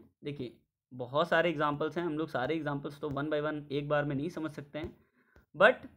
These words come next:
ये सारे एग्जांपल्स के बाद एक टर्म्स आता है, effect of oxidation reactions in everyday life। देखिए, दो ऐसी चीज़ें हैं जो ऑक्सीडेशंस की वजह से इफेक्ट होती हैं और सच में नुकसान भी बहुत ज़्यादा करती हैं। एक है कोरोजन, दूसरा है रेंसिडिटी। देखो, कोरोजन तो शायद आप कह सकते हो अगर ना हो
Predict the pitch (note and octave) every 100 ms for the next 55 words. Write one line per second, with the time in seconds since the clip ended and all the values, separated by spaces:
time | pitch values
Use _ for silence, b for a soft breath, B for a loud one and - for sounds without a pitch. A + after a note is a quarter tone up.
0 | - F3 F#3+ G#3 A3+ G3+ F#3 G3 G3+ F#3
1 | D3+ D#3+ F#3+ - _ D3 D3 C#3+ E3 F3+
2 | D3+ D#3+ F3+ G3 C#3+ D#3 D#3+ E3+ E3+ C3
3 | - D#3+ D3+ D3 E3 D3 C#3+ F#3 F#3+ F#3+
4 | D3+ D3 C3+ C3 D#3 D#3+ C#3 A2+ - _
5 | _ _ _ _ _ F3 F3+ D#3+ D3 F#3
6 | A3 G#3 A3 G#3 G3+ G#3+ G3+ A3 G3+ G3
7 | E3 D#3 F3+ E3+ F3+ F#3 - F3 F3 F3+
8 | E3+ E3 D#3+ C#3+ D3+ D#3 F#3 G3 E3+ D#3+
9 | F#3+ D#3 D3 F#3 A#3 A3+ E3 C#3+ C3 C3
10 | A#2+ D3 F3+ - B B B E3 F3+ G#3
11 | G3+ D#3+ F3 G3 F3 D3+ D3+ F3 D#3+ C3+
12 | C3+ C3 C3 A2+ _ _ _ _ - A3+
13 | - F3+ F#3 A3 A3 B3+ A#3 F#3+ F#3+ G#3
14 | G#3 G#3 G3+ G#3 G#3+ G3+ G3+ E3 F3 A3
15 | F#3+